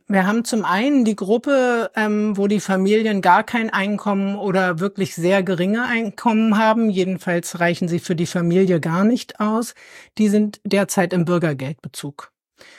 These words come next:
Da kriegen die Eltern und die Kinder zusammen eine Leistung, eben das Bürgergeld.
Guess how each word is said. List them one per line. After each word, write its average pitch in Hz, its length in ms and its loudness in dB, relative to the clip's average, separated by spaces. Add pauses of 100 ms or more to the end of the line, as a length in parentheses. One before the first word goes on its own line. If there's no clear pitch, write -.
(140)
Da 175 140 -2
kriegen 208 400 4
die 185 160 0
Eltern 220 400 2
und 185 220 -2
die 170 80 -2
Kinder 226 400 4
zusammen 202 840 2 (380)
eine 180 500 -2 (240)
Leistung, 160 640 -2
eben 170 300 -2
das 180 180 -4
Bürgergeld. 151 640 -10